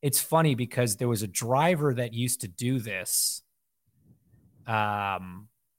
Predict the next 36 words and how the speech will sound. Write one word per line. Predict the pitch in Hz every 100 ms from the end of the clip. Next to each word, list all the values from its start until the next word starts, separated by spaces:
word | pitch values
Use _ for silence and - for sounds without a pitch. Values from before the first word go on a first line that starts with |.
| _ _ _ -
while | 120 131 123 117 110 104 _ -
not | 120 135 190
even | 151 113 107
leading | 120 117 - - _ _ _ _ _ _ _ -
and | 123 117 110 -
at | 123 -
any | 139 143
point | 131 - 123 98 _ _ _ -
in | 98
the | 95
race. | 90 78 - - - _ _ _ _ _ _ _ -
And | 131
it | 135
was | 131 117
deemed | 127 120 110 - _ -
very | 110 123 135
dangerous | 120 110 110 110 - - -
and | 110 104 98
unnecessary, | 120 123 113 113 - 107 98 101 101 - _ -
and | 113
he | 120
was | 107
told | - 120 110 107
not | 104 95
to | 101
do | 110 131
it. | 80 78 _ _ _ _ _ _ -
And | 147
he | 202
would | 226
even | 190 156
do | 147
it | 143
on | 123 107
road | 120 139
courses, | - - - - - -